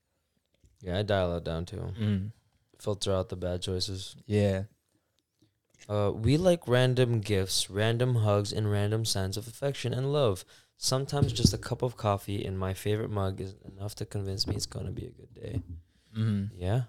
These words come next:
Speaker 1: Enough said.
Speaker 2: Oh,
Speaker 1: I, I
Speaker 2: I
Speaker 1: mean,
Speaker 2: agree.
Speaker 1: like, there was one time I came home and there was a note waiting for me. And I was like,
Speaker 2: Mm.
Speaker 1: "Yo, that's all I need."
Speaker 2: Yeah.
Speaker 1: That's the smallest thing.
Speaker 2: Yeah.
Speaker 1: You know? Or even, like, a,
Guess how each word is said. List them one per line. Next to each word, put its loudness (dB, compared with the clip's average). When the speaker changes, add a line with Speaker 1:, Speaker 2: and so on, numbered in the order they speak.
Speaker 1:
Enough -4
said. 2
Speaker 2:
Oh, 4
Speaker 1:
I, 10
I 10
Speaker 2:
I 8
Speaker 1:
mean, 6
Speaker 2:
agree. 6
Speaker 1:
like, 4
there 2
was 4
one 2
time 0
I 4
came 0
home -2
and -2
there 2
was 2
a 4
note 2
waiting 2
for -6
me. -4
And 0
I 4
was 4
like, 6
Speaker 2:
Mm. 2
Speaker 1:
"Yo, 2
that's 2
all 6
I 4
need." -2
Speaker 2:
Yeah. 8
Speaker 1:
That's 2
the -8
smallest 0
thing. -2
Speaker 2:
Yeah. 2
Speaker 1:
You -2
know? -2
Or -2
even, -2
like, -2
a, 4